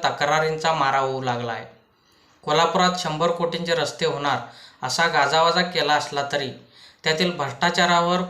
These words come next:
खुद्द पालकमंत्री हसन मुश्रीफ यांनीच महापालिकेच्या प्रशासकीय मंजुलक्ष्मी वरिष्ठ अधिकाऱ्यांना जाहीरपणे खडसावले होते. सीपीआर जिल्हा रुग्णालयातील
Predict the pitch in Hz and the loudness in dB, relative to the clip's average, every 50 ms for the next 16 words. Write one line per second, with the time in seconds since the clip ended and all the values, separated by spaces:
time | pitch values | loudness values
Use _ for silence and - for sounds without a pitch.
0 | - - 151 - 175 175 175 - 147 139 143 156 156 - 170 160 156 160 170 151 | -6 -8 -4 -2 0 0 2 2 2 2 2 0 -2 -4 -6 -6 -4 -2 -2 -2
1 | - 131 127 - - 175 175 170 160 143 127 - - 156 151 123 - - - - | -2 -4 -6 -6 -4 -4 -4 -4 -6 -6 -6 -4 -2 -2 -2 -4 -4 -8 -14 -20
2 | - _ _ _ _ - - _ _ 151 151 156 165 180 190 180 185 180 151 143 | -20 _ _ _ _ -20 -20 _ _ -2 0 2 2 2 2 2 0 -2 -2 -2
3 | 151 151 - 165 156 156 156 170 160 - - 165 160 - - 143 - - 151 147 | -2 0 2 0 0 0 -2 -4 -6 -4 -2 -4 -4 -2 -4 -4 -4 -4 -4 -4
4 | - 160 156 - - - 160 160 160 151 143 143 143 156 156 147 151 - - 156 | -4 -6 -8 -8 -4 -2 -2 0 0 -2 -4 -4 -4 -4 -4 -4 -4 -4 -6 -6
5 | 147 135 123 120 123 131 139 147 143 - - 151 143 139 147 143 - 156 147 147 | -6 -6 -6 -6 -6 -6 -6 -8 -6 -2 0 0 0 0 -2 -2 -2 0 0 0
6 | 147 156 160 165 180 180 - - - - - - _ 143 131 185 - 147 165 185 | 0 0 -2 -4 -6 -8 -12 -18 -20 -20 -20 -18 _ -6 -4 -2 0 2 2 2
7 | 180 180 196 190 190 190 190 - 156 139 131 - - 147 139 143 139 135 131 123 | 2 2 0 0 0 0 -2 -2 -2 -2 -2 0 0 0 0 0 -2 -2 -4 -6
8 | - 131 120 117 - - - - - - 156 147 - - 165 175 170 175 165 160 | -6 -8 -10 -10 -10 -14 -12 -10 -8 -6 -6 -6 -2 2 2 2 2 0 -2 -4
9 | 156 160 160 160 160 151 - 151 156 151 151 151 147 147 160 160 | -2 0 2 2 2 0 0 0 0 0 2 0 0 0 -2 -4